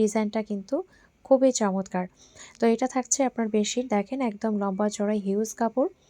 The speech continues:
এটার সাথেও আমরা সেম একইভাবে পাচ্ছি দুটো পিলো কভার, একটা কোল বালিশের কভার। টোটাল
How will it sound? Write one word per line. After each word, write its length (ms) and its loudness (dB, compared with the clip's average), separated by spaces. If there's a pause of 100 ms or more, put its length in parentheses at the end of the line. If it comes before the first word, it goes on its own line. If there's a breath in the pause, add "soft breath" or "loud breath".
(380 soft breath)
এটার 200 -4
সাথেও 300 -4
আমরা 200 -2
সেম 220 0
একইভাবে 400 -2
পাচ্ছি 400 -4 (440 soft breath)
দুটো 280 4
পিলো 280 2
কভার, 240 0 (100)
একটা 220 -6
কোল 180 0
বালিশের 340 -4
কভার। 260 -4 (460 soft breath)
টোটাল 240 2